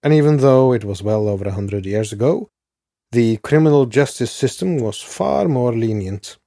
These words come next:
than what my American and British listeners are used to.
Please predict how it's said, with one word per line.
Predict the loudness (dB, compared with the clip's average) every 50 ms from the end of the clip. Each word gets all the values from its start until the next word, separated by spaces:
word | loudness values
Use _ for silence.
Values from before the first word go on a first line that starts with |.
| _ _ _ -10
than | -6 -4 -2 -2 -2 -2 -4
what | -6 -10 -12 -14 -12
my | -10 -8 -8
American | -6 -4 -2 0 0 0 0 -2 -4 -4 -2 -4
and | -4 -4 -6 -6 -4
British | -6 -6 -6 -6 -12 -12 -10 -10
listeners | -10 -10 -10 -12 -12 -12 -12 -12 -12 -14 -16 -20 _ _ _ _ _ _ _ -4 -2
are | -2
used | -2 -4 -6 -12 -18 -18
to. | -20 -20 -20 _